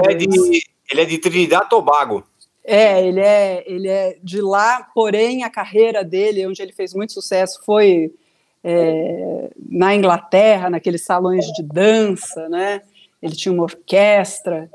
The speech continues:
Speaker 2: e uma música que eu escolhi, que eu adoro, é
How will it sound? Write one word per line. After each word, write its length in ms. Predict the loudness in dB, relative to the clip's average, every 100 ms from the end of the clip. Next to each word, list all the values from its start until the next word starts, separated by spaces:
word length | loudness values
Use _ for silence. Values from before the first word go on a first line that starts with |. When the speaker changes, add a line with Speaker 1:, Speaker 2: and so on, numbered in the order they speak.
| -20 _ _
Speaker 2:
e 140 | -2 2
uma 200 | 2 2
música 280 | 0 -4 -6
que 140 | -2
eu 60 | -2
escolhi, 420 | -2 -4 -4 -4 -8
que 100 | -2
eu 220 | -2 0
adoro, 600 | -2 -4 0 2 4 2 0
é 340 | 0 0 -4